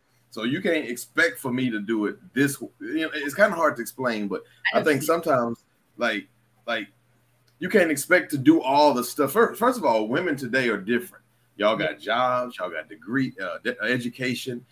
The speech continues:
Speaker 1: y'all
Speaker 2: Mm-hmm.
Speaker 1: got independence, y'all have more than most men have in most cases. So that's,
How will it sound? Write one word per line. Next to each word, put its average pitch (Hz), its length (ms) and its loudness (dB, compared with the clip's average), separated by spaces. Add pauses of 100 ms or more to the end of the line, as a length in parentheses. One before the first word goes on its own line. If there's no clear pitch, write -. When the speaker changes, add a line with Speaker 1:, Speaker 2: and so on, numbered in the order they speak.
(140)
Speaker 1:
y'all 104 140 0
Speaker 2:
Mm-hmm. 104 100 -4
Speaker 1:
got 90 340 -2
independence, 143 840 -6 (240)
y'all 120 140 4
have 113 300 0
more 156 340 2
than 117 240 -4
most 151 260 0
men 160 260 -2
have 147 400 0
in 95 80 -12
most 110 220 -10
cases. - 400 -10 (240)
So 131 460 0
that's, 175 460 -2